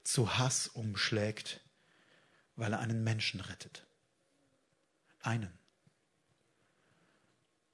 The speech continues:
Das bist du Jesus wert.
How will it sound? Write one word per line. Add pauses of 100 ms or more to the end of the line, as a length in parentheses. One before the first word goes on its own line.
(1300)
Das
bist
du
Jesus
wert.